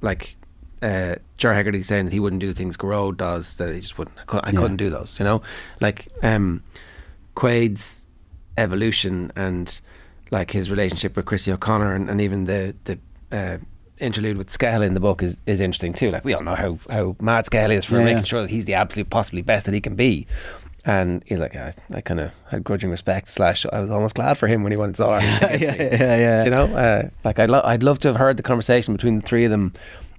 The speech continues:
Speaker 1: in the Players' Lounge after the All-Ireland final. It would have been fairly sensational. But,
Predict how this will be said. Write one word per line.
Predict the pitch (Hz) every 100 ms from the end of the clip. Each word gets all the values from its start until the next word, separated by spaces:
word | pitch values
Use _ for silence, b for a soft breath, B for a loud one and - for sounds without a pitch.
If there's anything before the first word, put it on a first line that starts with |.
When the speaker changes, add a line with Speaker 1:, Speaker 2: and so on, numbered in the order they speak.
| -
Speaker 1:
in |
the | 113
Players' | 113 113 107
Lounge | 101 98
after | 101 - 107
the |
All-Ireland | 98 92 -
final. | 95 87
It |
would | 98 101
have |
been | 92
fairly | 92
sensational. | - 92 98 98 98 -
But, | 120 -